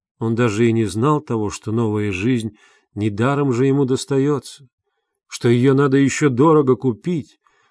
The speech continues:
заплатить за нее великим будущим подвигом. Но тут уж начинается новая история,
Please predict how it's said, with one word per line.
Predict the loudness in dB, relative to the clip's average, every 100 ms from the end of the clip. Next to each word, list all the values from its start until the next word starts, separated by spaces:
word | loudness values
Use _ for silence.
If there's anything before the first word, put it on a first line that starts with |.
| _
заплатить | -6 -2 0 0 0 -2
за | -2 0
нее | 2 4
великим | 4 4 0 0 -4 -8 -10 -10 _ _ _ _
будущим | -16 -4 0 0 -2 -4 -4 -2
подвигом. | -2 -4 -6 -14 -18 _ _ _ _ _ _ _ _ _ _ _ _ _ _ _ _ _ _ _ _ _ _ _ _ _ -8
Но | -4 -4
тут | -2 -2
уж | -2 -2
начинается | -2 0 2 2 0 -2 -2
новая | 2 4 4 2 2
история, | -2 -4 0 0 0 -6